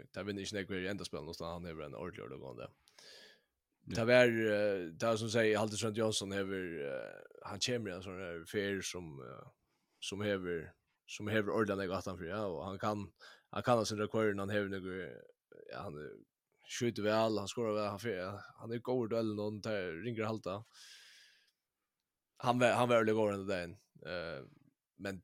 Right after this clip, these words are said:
Speaker 1: det är väl något som, ja, som, som <laughs> runt jag grejer från Jan, det var inte, det var inte att det är,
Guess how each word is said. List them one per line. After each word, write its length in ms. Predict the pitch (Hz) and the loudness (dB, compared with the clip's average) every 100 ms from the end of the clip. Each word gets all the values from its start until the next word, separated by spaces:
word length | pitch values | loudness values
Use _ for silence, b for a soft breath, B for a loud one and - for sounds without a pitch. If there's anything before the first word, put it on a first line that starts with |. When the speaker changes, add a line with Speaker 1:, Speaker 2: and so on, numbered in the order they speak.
| - | -4
Speaker 1:
det 60 | |
är 80 | 107 | 2
väl 300 | 113 120 117 | 6 6 6
något 120 | 101 | 2
som, 260 | 98 92 92 _ _ B B B B B - | -2 -6 -10 _ _ B B B B B -18
ja, 140 | - 98 | -6 -4
som, 320 | 123 113 101 | -2 -2 -2
som 220 | - 113 | -4 -2
<laughs> 40 | 107 | 0
runt 200 | 135 120 | 0 2
jag 160 | 104 | 0
grejer 160 | 107 104 | 2 0
från 260 | 123 107 | 2 4
Jan, 200 | 110 104 | 4 2
det 120 | 92 107 | 0 0
var 100 | 117 | 2
inte, 320 | 110 113 - _ _ _ | 0 -2 -8 _ _ _
det 80 | 113 | -4
var 40 | 123 | -2
inte 260 | - 123 | 0 0
att 60 | 104 | 0
det 100 | 101 | -2
är, 240 | 87 64 | -4 -8